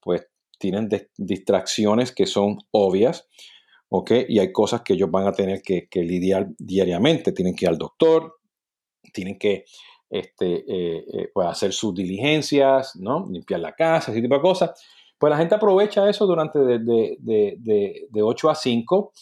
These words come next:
y hay reuniones que son por la tarde, al mediodía, durante el lunch, los brown bags, como le dicen,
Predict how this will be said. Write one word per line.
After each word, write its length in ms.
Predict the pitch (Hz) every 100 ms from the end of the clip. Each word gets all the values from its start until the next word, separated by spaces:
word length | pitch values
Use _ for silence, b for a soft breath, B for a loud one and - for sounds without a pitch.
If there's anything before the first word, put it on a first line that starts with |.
| b b -
y 100 | 113
hay 60 |
reuniones 400 | 107 127 127 135
que 120 | 127
son 160 | 117 110
por 120 | 117
la 140 | 107 135
tarde, 600 | 175 170 165 165 160 117
al 100 | 101
mediodía, 720 | 98 95 104 151 165 160 147
durante 420 | 110 101 92 -
el 100 | 90
lunch, 560 | 123 160 156 156 160 -
los 240 | 95 87
brown 400 | 87 139 147 143
bags, 400 | 135 135 135 131 -
como 160 | 95
le 100 | 90
dicen, 540 | 117 147 - 135 135